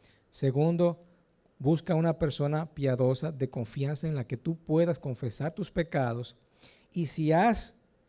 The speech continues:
dañado una relación con otra persona, ve y reconcíliate con ella. ¿De acuerdo?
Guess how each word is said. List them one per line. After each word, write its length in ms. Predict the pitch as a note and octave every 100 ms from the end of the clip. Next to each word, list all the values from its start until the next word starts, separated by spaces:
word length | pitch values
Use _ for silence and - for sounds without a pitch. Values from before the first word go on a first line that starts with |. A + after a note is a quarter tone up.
| -
dañado 600 | D3+ D3+ D3+ E3+ F3 D3
una 240 | D3+ D#3+
relación 640 | D3 D3+ D3+ C3+ E3 D#3 C#3+
con 220 | A#2+ A#2+
otra 280 | D3 E3+ D#3+
persona, 580 | F3 - C#3+ B2 B2 - _ _ _ -
ve 360 | A#2 D3 D#3
y 80 | D3+
reconcíliate 1040 | C3+ C3 C3+ A2+ B2+ B2 B2+ A#2+ B2+ A#2+ _ _ _ _
con 240 | - G2 G2+
ella. 340 | G2+ G2+ A2 _ _ _ - _
¿De 80 | C3+
acuerdo? 400 | - G3 C#3